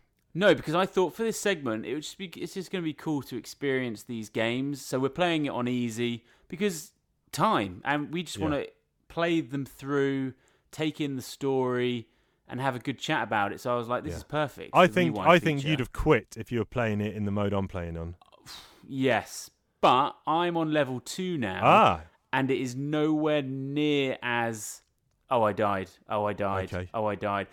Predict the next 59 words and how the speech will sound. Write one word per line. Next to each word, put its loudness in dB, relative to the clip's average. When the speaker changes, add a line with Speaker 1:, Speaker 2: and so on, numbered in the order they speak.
Speaker 1:
I -6
think -6
that -4
first -2
level, -2
some, -12
some -12
kind -8
of -8
weird 0
dystopian -6
jungle -2
thing -10
Speaker 2:
Yeah. -6
Speaker 1:
going -4
on. -8
There's -2
a 2
lot 2
of -6
falling. -2
Speaker 2:
Yes, -4
there 2
is. 0
Now, 4
I've 6
got, 6
it's 0
a 0
password, 6
on 2
the 0
snes, 0
it's -6
a -8
password 4
system, -6
so 0
I 2
just -8
need 2
to -4
get -2
to 2
a 4
bit 4
where 2
I 2
can -2
generate 8
a 2
password, 4
so -8
when 2
I 2
start 4
the 0
next 0
game, 2